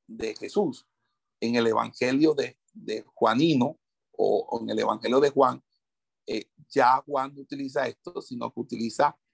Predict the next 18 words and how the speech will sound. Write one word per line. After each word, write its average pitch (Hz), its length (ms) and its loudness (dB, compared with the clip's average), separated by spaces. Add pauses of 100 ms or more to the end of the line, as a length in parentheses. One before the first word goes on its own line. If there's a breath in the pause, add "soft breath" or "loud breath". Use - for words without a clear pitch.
(100)
la - 280 0
clave 143 500 2
y, 117 100 -14
me-, 110 220 -18 (100)
y 113 100 -12
metáfora 110 720 -2 (360)
vida 131 480 -2
eterna. 110 520 -4 (120)
Es 135 260 -8 (100)
vida 165 480 0
eterna. 107 480 0 (540)
Entonces 117 180 -2
se 131 140 0
refiere 127 580 -2 (340)
a 110 100 2
la 110 140 0
vida 135 420 -8
eterna, 107 720 -6